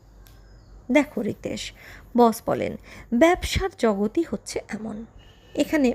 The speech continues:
অন্যায়ের সঙ্গে আপোষ করতেই হয়।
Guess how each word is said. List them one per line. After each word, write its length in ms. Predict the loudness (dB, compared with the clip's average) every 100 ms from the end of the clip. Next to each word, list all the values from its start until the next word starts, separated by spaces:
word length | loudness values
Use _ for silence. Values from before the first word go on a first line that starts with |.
| 2
অন্যায়ের 440 | 2 2 2 0
সঙ্গে 420 | -2 -6 -4 -2 -2
আপোষ 360 | -4 -2 -2 -2
করতেই 600 | -4 -4 -2 4 6 6
হয়। 340 | 4 -2 -2